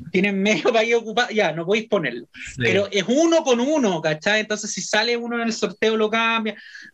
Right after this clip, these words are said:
Speaker 1: Pero acá la weá era, en los sorteos, que, puta, salí Israel y, no, es que hay que cambiarlo de grupo porque acá está el Líbano.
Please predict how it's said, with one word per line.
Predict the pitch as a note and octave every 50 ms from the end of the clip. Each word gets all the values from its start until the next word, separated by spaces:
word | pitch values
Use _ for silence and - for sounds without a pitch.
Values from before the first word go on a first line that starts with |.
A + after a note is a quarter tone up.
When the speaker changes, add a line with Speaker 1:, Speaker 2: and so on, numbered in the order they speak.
| _ -
Speaker 1:
Pero | - F#3 F3+ F3+
acá | F3+ F3+ G#3+ G#3+
la | A3+ A3+ A3
weá | G#3 G#3+ G#3 G#3 A3 A3+ A3 A3+
era, | A3+ A3 G3+ F#3 F#3+ G3 G3 -
en | F#3 F3 E3+
los | F3 E3+ -
sorteos, | G3 E3+ - - G3+ G#3 G3+
que, | - F3+
puta, | - A3+ A#3+ A#3 F#3
salí | - - - A3 G3 G#3 A3+
Israel | A3 A3 G#3 G#3+ G#3+ A3+ A#3 C4 B3+ A3
y, | G#3+ G3 F3 F#3
no, | G3 G#3+ A3 G3
es | F#3+
que | - G3+
hay | G3+
que | G3 G#3
cambiarlo | F3+ G3 G3 F#3+ G#3 G#3 G#3+ G#3
de | G#3 G#3
grupo | G#3+ A3 G3+ A3
porque | - G3+ G3+ - F#3
acá | F#3 G3
está | F#3+ - G3
el | F#3+ F#3+
Líbano. | G3+ A3 G#3+ F#3+ D#3+ C#3+ C#3 C3+